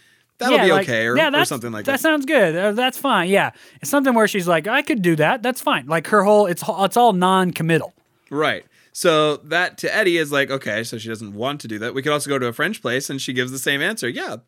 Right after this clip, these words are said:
Speaker 1: I like that one too. That's fine." And so it, it starts this fight of, um, can you not distinguish between the two <laughs> restaurants?
Speaker 2: Right, because she
Speaker 1: Um,
Speaker 2: says, uh,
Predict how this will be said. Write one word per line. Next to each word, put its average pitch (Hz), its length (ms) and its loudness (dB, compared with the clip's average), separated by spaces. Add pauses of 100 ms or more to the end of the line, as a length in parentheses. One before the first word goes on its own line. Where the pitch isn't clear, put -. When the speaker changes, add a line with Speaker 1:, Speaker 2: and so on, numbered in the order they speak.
(120)
Speaker 1:
I 156 80 -6
like 208 200 -8
that 107 140 -8
one 131 140 -8
too. 139 320 -8
That's 156 160 -10
fine." 135 280 -6 (420)
And 151 160 0
so 175 180 4
it, 147 220 2
it 156 160 -4
starts 269 480 0
this 156 260 -2
fight 120 460 -2 (340)
of, 135 480 2 (260)
um, 123 460 0 (160)
can 170 160 -4
you 143 80 0
not 143 200 0
distinguish 160 600 0
between 160 440 -2
the 156 100 -4
two 180 240 2
<laughs> 147 100 4
restaurants? - 640 0
Speaker 2:
Right, 196 240 2
because 190 320 2
she 196 100 4
Speaker 1:
Um, 220 60 4
Speaker 2:
says, 233 460 2 (260)
uh, 165 160 -12